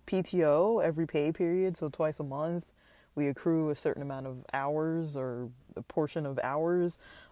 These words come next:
Um, <clears throat> but we don't necessarily know right now, you know, what that's gonna really look like as far as the next year coming up.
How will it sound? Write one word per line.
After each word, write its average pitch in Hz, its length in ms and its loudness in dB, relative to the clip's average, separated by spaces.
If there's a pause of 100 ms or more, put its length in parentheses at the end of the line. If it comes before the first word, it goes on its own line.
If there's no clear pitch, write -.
Um, 143 460 -4 (640)
<clears throat> 214 600 6 (840)
but 139 560 4 (800)
we 165 160 8
don't 160 520 6 (800)
necessarily 151 1040 2
know 143 840 -4 (580)
right 143 200 0
now, 135 720 -2
you 143 140 -4
know, 139 160 -4
what 135 200 -2
that's 139 200 0
gonna 135 200 -2
really 131 320 -2
look 139 260 -4
like 127 540 -2
as 135 140 -6
far 151 280 2
as 139 140 -2
the 131 100 -6
next 131 300 -8
year 160 180 2
coming 131 300 -10
up. 127 180 -8